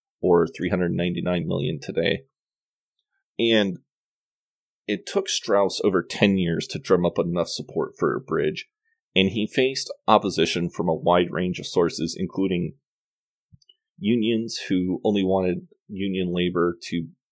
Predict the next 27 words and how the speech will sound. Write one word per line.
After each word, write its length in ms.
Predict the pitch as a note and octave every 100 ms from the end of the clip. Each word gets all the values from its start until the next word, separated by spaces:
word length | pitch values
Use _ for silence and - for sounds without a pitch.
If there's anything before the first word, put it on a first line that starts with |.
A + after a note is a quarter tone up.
| _ D2+
work 260 | F#2 F2+ E2+
on 120 | E2
the 80 | D#2+
bridge, 500 | C#2 E2 E2 - - _ _ _ _ _ _ -
the 260 | F#2 F2 D#2
United 340 | F2 G#2 G#2+ -
States 360 | - F2+ - F#2+
Navy, 680 | F#2 F#2+ F#2+ - E2 F2
who 100 | A2
was 180 | F#2+ E2+
worried 360 | F#2 F#2 F2+ E2+
that 160 | F#2 F2
the 80 | E2+
bridge 380 | - F#2 F2 -
might 180 | F#2 -
impede 380 | F2+ - E2 -
ships 260 | - -
from 160 | - D2+
coming 300 | - F#2 F2+
in 120 | F#2+ F#2
and 140 | F#2
out 120 | F#2
of 60 | D#2
the 120 | -
harbor, 500 | F#2 F2+ D2 - - - - - _
and 160 | G#2 F#2+
potentially 880 | A2 A#2+ - - C#3+ G#2 E2 -